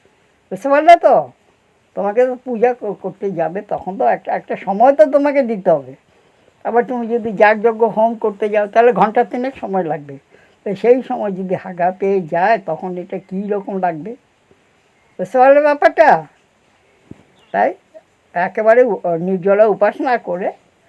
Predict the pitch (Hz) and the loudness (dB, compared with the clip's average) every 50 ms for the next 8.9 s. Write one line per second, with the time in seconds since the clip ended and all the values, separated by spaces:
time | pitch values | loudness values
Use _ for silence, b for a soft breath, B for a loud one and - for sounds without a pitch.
0 | b b b b b b b b b - 113 117 - - - - 185 175 190 190 | b b b b b b b b b -14 -14 -12 -6 -4 -4 -2 0 0 0 2
1 | 196 196 190 - 202 196 190 - - 160 170 170 160 - 196 185 170 - - - | 0 0 -2 -4 -6 -4 -2 0 0 0 0 -2 -4 -6 -8 -8 -8 -6 -4 -4
2 | 180 175 165 - 185 175 175 - - - 165 165 - 185 175 - 180 175 180 180 | -2 -2 -2 -4 -6 -6 -6 -8 -8 -8 -8 -8 -8 -14 -10 -6 -4 -4 -2 -4
3 | 185 190 185 175 175 175 185 - 190 180 175 175 165 - - 180 185 185 180 190 | -4 -6 -6 -8 -8 -8 -10 -10 -10 -10 -10 -12 -12 -14 -14 -12 -12 -12 -12 -12
4 | 170 180 180 165 160 160 151 185 180 170 160 180 185 180 185 175 165 160 165 165 | -10 -10 -10 -10 -10 -12 -10 -10 -10 -6 -4 -4 -2 -2 -2 -4 -4 -4 -6 -8
5 | 160 160 160 - - - 233 247 262 269 233 208 240 247 - - 269 254 247 _ | -8 -8 -10 -10 -8 -6 -4 -4 -4 -4 -6 -6 -10 -10 -10 -10 -12 -12 -12 _
6 | _ _ b b b b b b b b b b - - 254 - - 277 277 392 | _ _ b b b b b b b b b b -8 -8 -6 -4 -4 -6 -4 -2
7 | 392 381 339 - - - 247 254 - _ _ _ _ _ _ _ _ - - _ | -4 -4 -4 -4 -8 -8 -8 -8 -16 _ _ _ _ _ _ _ _ -20 -20 _
8 | _ - - 277 254 262 302 330 240 - - 185 - 175 175 185 190 214 | _ -8 -4 -2 -2 -2 -4 -8 -10 -10 -12 -14 -12 -12 -12 -12 -12 -16